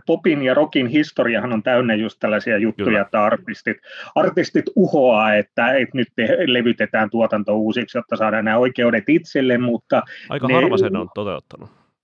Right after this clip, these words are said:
Speaker 1: Niin, niin, että Def Leppardkin uhosi tuossa vuosikymmen sitten, mutta tuloksena oli vaan jotain pari lämmiteltyä
Speaker 2: Joo,
Speaker 1: biisiä, ja
Speaker 2: kokoelmalevyllä.
Speaker 1: Creamsellä taisi olla vastaavaa, että mä en,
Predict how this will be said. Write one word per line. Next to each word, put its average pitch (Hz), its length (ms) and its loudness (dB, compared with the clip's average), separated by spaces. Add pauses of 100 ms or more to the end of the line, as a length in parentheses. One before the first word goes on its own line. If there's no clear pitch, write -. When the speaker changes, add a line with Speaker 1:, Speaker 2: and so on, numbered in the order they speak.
(140)
Speaker 1:
Niin, 160 480 4
niin, 165 200 2
että 135 200 -2
Def 160 200 0
Leppardkin 156 840 -2
uhosi 131 400 -2
tuossa 127 260 -4
vuosikymmen 127 600 0
sitten, - 320 -2
mutta 113 280 -4
tuloksena 117 480 0
oli 113 160 0
vaan 117 200 2
jotain 113 340 0
pari 113 260 2
lämmiteltyä 117 600 -2
Speaker 2:
Joo, 113 80 0
Speaker 1:
biisiä, 117 540 2
ja 113 240 0
Speaker 2:
kokoelmalevyllä. 104 400 0 (100)
Speaker 1:
Creamsellä 120 320 0
taisi 120 320 0
olla 120 240 2
vastaavaa, 113 760 0
että 117 240 -2 (480)
mä 123 80 0
en, 135 60 -2